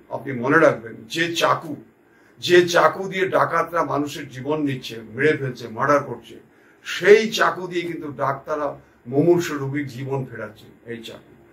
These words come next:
যে কাজলটা দিয়ে মেয়ের, আজকে আমার মাকেও দেখেছি, আজকে মেয়েরা চোখে কাজল পরলে কত সুন্দর লাগে, সেই কাজল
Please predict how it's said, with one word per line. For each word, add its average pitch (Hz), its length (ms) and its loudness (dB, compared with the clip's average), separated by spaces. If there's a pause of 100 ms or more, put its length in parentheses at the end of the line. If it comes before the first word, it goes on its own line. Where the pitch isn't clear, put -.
(320)
যে 196 240 10
কাজলটা 202 600 4
দিয়ে 170 400 -2 (200)
মেয়ের, 151 260 -2
আজকে 151 280 2
আমার 143 240 0
মাকেও 139 360 0
দেখেছি, 135 400 -8 (400)
আজকে 123 360 -10 (500)
মেয়েরা 127 320 4 (920)
চোখে 139 460 4 (680)
কাজল 131 340 0
পরলে 139 280 0
কত 139 180 -4
সুন্দর 117 480 -10
লাগে, 107 120 -12 (100)
সেই 233 320 4
কাজল 143 500 0